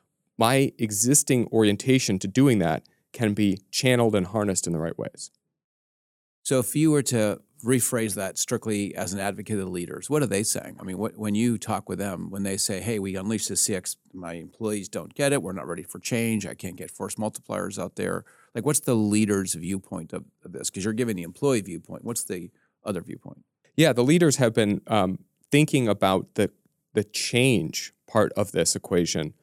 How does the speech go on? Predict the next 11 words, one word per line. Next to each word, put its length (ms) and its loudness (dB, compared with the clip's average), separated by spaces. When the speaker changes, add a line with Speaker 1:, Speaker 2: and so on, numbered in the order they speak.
Speaker 1:
for 160 0
far 320 4
longer 680 2
than 160 2
the 80 4
rank 260 2
and 120 -4
file 200 2
employees 460 0
have. 300 -4
Speaker 2:
Yep. 160 -4